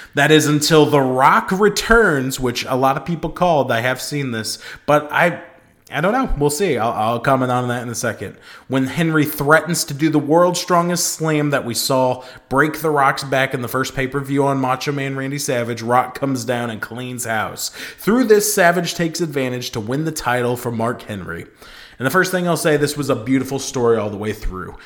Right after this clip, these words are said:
Uh, in the six months, we went from Macho Man not sure if he knew what, if that he had what it took anymore. And it was, it was a crushing defeat in the beginning, and maybe for a while there it seemed like he was ju-, gonna join the House of Pain.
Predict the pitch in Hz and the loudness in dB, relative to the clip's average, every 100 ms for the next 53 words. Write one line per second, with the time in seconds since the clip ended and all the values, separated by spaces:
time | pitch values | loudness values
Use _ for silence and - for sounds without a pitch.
0 | - - - 98 120 185 160 175 - 156 | -20 -20 -10 -6 -2 0 0 -2 -2 0
1 | 151 151 127 113 120 117 - 117 107 107 | 0 0 -4 -4 -6 -8 -8 -6 -6 -8
2 | 107 - _ _ _ - 131 139 135 151 | -10 -18 _ _ _ -10 -2 0 0 0
3 | 143 135 135 131 139 - - 147 139 139 | -2 0 0 0 0 -2 2 2 2 0
4 | 139 135 135 135 131 127 127 131 120 - | -2 0 2 2 2 0 -2 -4 -6 -4
5 | 120 113 123 123 131 143 151 - 262 - | -4 -4 -2 0 2 0 0 0 0 0
6 | 190 95 80 104 - - - - - 101 | -4 -6 -10 -14 -16 -20 -20 -20 -12 -8
7 | 98 101 101 117 120 127 117 - - _ | -6 -8 -6 -6 -4 -2 -4 -6 -10 _
8 | 127 127 131 123 - _ - 165 151 160 | -10 -8 -6 -10 -14 _ 0 2 2 -2
9 | 165 151 156 - 196 240 104 98 95 90 | -6 -8 -10 -8 -8 -8 -8 -8 -10 -10
10 | 85 85 90 110 117 131 139 143 147 151 | -12 -12 -10 -8 -6 -4 -2 0 2 2
11 | 143 143 151 143 143 147 156 156 156 165 | 0 4 6 6 6 6 4 2 0 -2
12 | 160 165 175 180 143 160 165 165 180 160 | 0 0 0 0 0 0 0 2 0 0
13 | 165 196 233 202 160 143 123 - 101 - | 0 -2 -4 -6 -4 -2 -2 -4 -10 -10
14 | 95 85 | -12 -12